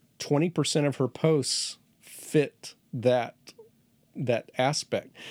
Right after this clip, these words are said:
And, and I'm sure that her followers just know, "Well, that's just this person. That's just who she is." <laughs> And, uh, y-, you know, I, I think maybe if anybody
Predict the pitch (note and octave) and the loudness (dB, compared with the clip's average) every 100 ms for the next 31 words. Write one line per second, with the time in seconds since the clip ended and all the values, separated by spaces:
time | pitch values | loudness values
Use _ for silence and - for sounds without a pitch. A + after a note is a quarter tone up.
0 | - - C3+ C3+ C#3+ D3+ C3 C#3 F#3+ F#3+ | -18 0 2 4 2 2 2 2 2 2
1 | D3 B2 - D#3 F#3 D3 - C3 - C3+ | 2 0 2 4 4 2 2 0 2 2
2 | C3 A#2+ D3 F#3 - D#3+ D#3+ D#3+ C3 - | 2 2 0 0 0 0 0 -2 -4 -2
3 | D3+ D3 A2+ G#2+ - A#2+ - B2 - A#2 | -2 -2 -4 -4 -2 -2 0 0 0 2
4 | A#2 C3 D3 - D3 D#3 - - - - | 4 2 2 0 4 2 2 -10 -18 -16
5 | - - - D#3 C3+ B2+ B2 A#2 C#3+ C3 | -18 -16 -6 0 4 4 2 0 0 2
6 | B2 B2+ _ _ G3 - E3+ E3+ C3+ D3+ | 2 -2 _ _ -6 2 4 6 4 2
7 | D#3 F3 D#3 D#3+ D3 C3 D#3+ C#3 C#3+ C3+ | 4 2 6 6 6 6 4 6 4 2